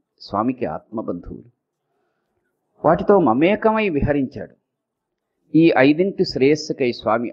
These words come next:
అహర్హం శ్రమించారు. భూమిపై, నీటిపై అగ్నిని వెలిగించాడు.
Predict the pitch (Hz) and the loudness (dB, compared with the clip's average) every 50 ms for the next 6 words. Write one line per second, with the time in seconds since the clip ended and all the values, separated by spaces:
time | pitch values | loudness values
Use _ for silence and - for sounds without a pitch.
0 | - - - 107 113 107 107 120 117 - - - 90 90 87 87 - _ - - | -12 -14 -12 -12 -12 -10 -10 -12 -12 -12 -12 -12 -12 -10 -12 -14 -16 _ -20 -20
1 | - _ _ _ _ _ _ _ _ _ _ _ _ _ _ _ 104 113 131 143 | -20 _ _ _ _ _ _ _ _ _ _ _ _ _ _ _ 0 2 4 4
2 | 147 143 147 147 147 156 170 165 135 117 123 123 143 143 127 - 143 147 156 165 | 4 4 4 2 2 2 2 0 0 -2 -2 -2 -4 -4 -2 0 0 0 0 0
3 | 160 - 101 101 95 117 127 131 131 131 131 131 127 131 135 127 131 135 131 131 | -2 -2 -6 -6 -4 -2 0 2 2 2 2 2 0 -2 -4 -4 -4 -8 -8 -8
4 | - | -12